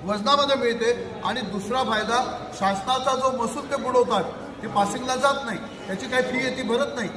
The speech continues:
आपल्याला शासनाचा महसूल जरी मिळाला तर शासनाला जर महसूल मिळाला तर शासनामार्फत इतर ज्या आपल्या लोकभिमुख अशा काही ज्या योजना असतात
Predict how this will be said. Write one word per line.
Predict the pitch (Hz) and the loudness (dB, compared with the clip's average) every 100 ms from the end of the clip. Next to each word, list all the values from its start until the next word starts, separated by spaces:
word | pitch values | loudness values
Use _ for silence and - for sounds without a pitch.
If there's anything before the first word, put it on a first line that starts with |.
| - - - | -8 -6 -4
आपल्याला | 202 247 247 262 | -2 -2 0 0
शासनाचा | 262 196 - 240 254 | 0 -2 -4 -4 -4
महसूल | 220 214 262 254 | -2 -4 -6 -2
जरी | 254 254 | 0 0
मिळाला | 240 220 202 208 - - - - | 0 0 2 2 0 -8 -10 -4
तर | 240 | -2
शासनाला | 240 180 - 254 294 | 0 -2 0 2 4
जर | 294 277 | 4 2
महसूल | 269 254 262 | 2 0 -2
मिळाला | 247 233 220 214 220 | 0 2 2 0 -2
तर | |
शासनामार्फत | - 190 - 247 233 226 - 240 269 - - - 208 | -4 -4 -4 -2 0 -2 0 -2 -2 -6 -12 -10 -8
इतर | - 277 254 | 0 2 4
ज्या | 254 | 4
आपल्या | 240 226 247 | 4 4 2
लोकभिमुख | 247 208 196 247 - 220 254 254 | 2 0 0 0 0 -2 -4 -2
अशा | 220 - | -2 -2
काही | 240 233 | -2 0
ज्या | 233 226 | 0 2
योजना | 240 196 190 269 | 2 2 0 0
असतात | 247 202 | 0 -2